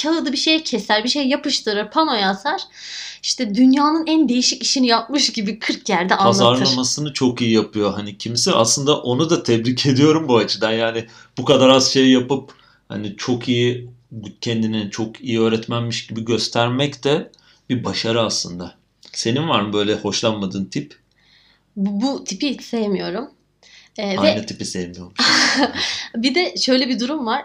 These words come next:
Speaker 1: Şimdi edebiyat öğretmenleri genelde bu tip oluyor. Yani benim o tipe kayma şeyim de çok yüksek. Yani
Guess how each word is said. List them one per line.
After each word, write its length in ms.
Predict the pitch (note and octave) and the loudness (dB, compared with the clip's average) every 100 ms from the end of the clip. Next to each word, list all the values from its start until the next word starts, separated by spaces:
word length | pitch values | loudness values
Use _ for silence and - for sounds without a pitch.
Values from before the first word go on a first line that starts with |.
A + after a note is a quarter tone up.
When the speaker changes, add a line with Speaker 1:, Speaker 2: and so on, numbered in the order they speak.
| - | -8
Speaker 1:
Şimdi 220 | F#3+ G3+ | -6 -2
edebiyat 320 | A3+ B3 B3+ | 0 0 0
öğretmenleri 520 | C4 A#3 A#3 A#3+ D4+ | -2 -2 -2 -2 -2
genelde 380 | A#3 G#3+ A#3 G3 | -2 -2 -2 -4
bu 80 | G3 | -6
tip 220 | F#3+ F#3 | -6 -6
oluyor. 320 | E3 E3 E3 - - - - | -6 -6 -8 -10 -18 -20 -10
Yani 280 | G3 G3+ F#3+ | -4 0 2
benim 240 | A3+ A#3+ B3+ | 2 2 0
o 120 | A3 | -2
tipe 260 | B3+ B3 | -2 -2
kayma 480 | B3 A3+ A3 B3 B3+ | -2 0 0 0 -2
şeyim 280 | - B3 C4+ | -2 -2 -2
de 40 | C4 | -2
çok 240 | A#3+ A3+ | -4 -6
yüksek. 400 | F#3 - F3 - | -8 -6 -10 -4
Yani 320 | F#3+ F#3+ F#3+ | -2 0 -2